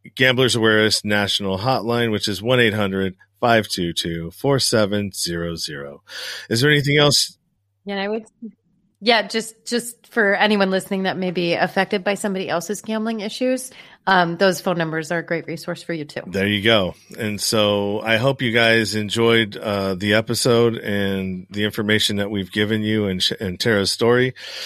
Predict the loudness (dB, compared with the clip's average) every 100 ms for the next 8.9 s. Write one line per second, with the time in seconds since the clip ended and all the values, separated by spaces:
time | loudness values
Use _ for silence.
0 | -10 2 2 2 2 2 2 2 4 2
1 | 2 4 4 2 0 -2 -2 -2 -2 -4
2 | -2 -2 -2 -2 -2 -2 -2 -2 -2 -2
3 | -4 -2 -4 0 2 2 2 0 -2 -2
4 | -2 -2 -2 -4 -2 -2 0 2 2 2
5 | -2 -4 -10 -16 -14 -14 -14 -4 0 0
6 | 0 -2 0 0 0 0 2 2 0 -4
7 | -2 -2 2 4 4 2 -2 -2 2 4
8 | 4 2 2 2 0 -4 0 2 0